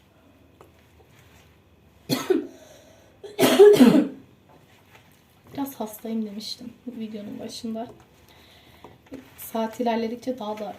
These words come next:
belli etmeye başladı kendisini. İlk videom için şunu söyleyebilirim arkadaşlar. İnanılmaz yorucu, zahmet gerektiren bir meslek bu arada.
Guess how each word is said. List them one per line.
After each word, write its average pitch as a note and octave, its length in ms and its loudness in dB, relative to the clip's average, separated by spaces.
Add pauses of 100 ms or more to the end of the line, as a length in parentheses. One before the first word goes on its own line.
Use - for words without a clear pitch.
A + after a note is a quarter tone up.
(260)
belli G#3+ 180 -6
etmeye G#3+ 320 -8
başladı A3+ 360 -8
kendisini. B3 600 -6 (920)
İlk D4 220 -4
videom D4+ 340 2
için D4+ 180 -8
şunu B3+ 300 2
söyleyebilirim G3 640 -4
arkadaşlar. - 640 -16 (400)
İnanılmaz D4 960 0 (760)
yorucu, C#4+ 600 -2 (580)
zahmet C4 500 -2
gerektiren B3+ 540 2
bir - 360 -4 (460)
meslek A3 600 -10
bu F#3 100 -12
arada. F3 240 -14